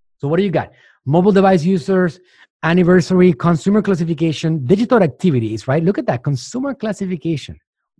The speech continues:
Wow. All right. What opens up if you, if you hit that one? Well, let's see. Argentina, Brazil, Chile, Indonesia, uh, Kingdom, on, all these different countries, and now you have a consumer classification on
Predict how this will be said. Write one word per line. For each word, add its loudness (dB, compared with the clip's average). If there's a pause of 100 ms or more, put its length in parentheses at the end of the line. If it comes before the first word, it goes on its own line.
(140)
Wow. -12 (220)
All -10
right. -8 (340)
What 0
opens 0
up 2
if -2
you, 2
if -4
you -2
hit -2
that -4
one? -10
Well, -2
let's -6
see. -10 (580)
Argentina, 0 (180)
Brazil, -2
Chile, -2 (420)
Indonesia, 2 (380)
uh, 2
Kingdom, 2
on, 0 (300)
all 4
these -4
different -4
countries, 0
and 2
now 4
you 4
have 0
a -2
consumer 0
classification -2
on -4